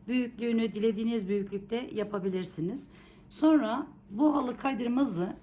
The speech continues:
elinizdeki büyüklükteki halı kaydırmazı şöyle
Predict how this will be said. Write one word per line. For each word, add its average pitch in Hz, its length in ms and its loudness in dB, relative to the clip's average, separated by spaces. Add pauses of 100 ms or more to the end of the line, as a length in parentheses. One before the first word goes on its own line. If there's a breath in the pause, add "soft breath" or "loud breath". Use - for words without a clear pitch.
elinizdeki 202 720 -2
büyüklükteki 208 520 -4
halı 220 280 -2
kaydırmazı 190 720 0
şöyle 185 580 -2